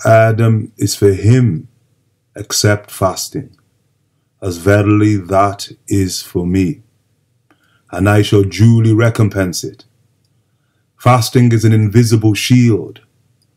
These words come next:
On the day that one of you fast, do not be vulgar or raise your voice.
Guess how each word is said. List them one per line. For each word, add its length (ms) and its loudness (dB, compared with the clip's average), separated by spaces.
On 140 0
the 100 4
day 280 4
that 320 0
one 100 4
of 120 -2
you 120 0
fast, 560 -2
do 140 2
not 260 2
be 140 2
vulgar 600 0
or 220 2
raise 300 2
your 160 0
voice. 480 -4